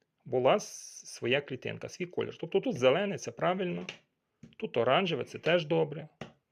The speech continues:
тут вже не добре. Має бути синє, отут має бути червоне. Що ми робимо? Ну, ми, е, повертаємо кубик до себе, е, таким чином, щоб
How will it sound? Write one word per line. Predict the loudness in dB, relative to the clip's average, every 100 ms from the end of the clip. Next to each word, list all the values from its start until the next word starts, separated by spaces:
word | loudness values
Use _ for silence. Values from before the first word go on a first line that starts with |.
| _ -6
тут | 0
вже | 2
не | 2 -2
добре. | -8 -12 -18 _ _ _ -2
Має | 0 0
бути | -4 -8
синє, | -2 0 0 -6 -14 _ _ _ _ _ -20 -20 _
отут | -2 0 0
має | -4
бути | -4 -8
червоне. | -8 -8 -8 -10 -12 _ _ _ _
Що | -8 4 6
ми | 6
робимо? | 2 0 -8 -16 -20 _ _ _ -20 _ _ _ _ _ -2
Ну, | -2 -2
ми, | 0 2 4 2 0
е, | 2 2 0 -2 -8 -20 -20 -20 _ _ _ _ 2
повертаємо | 4 4 6 6 6 2 -2 -6 -8 -12 _ _ _ _ _ _ _ _ _ _ _ -18 0
кубик | 2 2 -2
до | 2 2
себе, | 2 -2 -2 -4 -14 _ _ _ _ _ _ _ _ _ _ _ _ -16
е, | -14 -6
таким | -4 -2 0
чином, | 2 2 0 -4
щоб | -6 -6 -4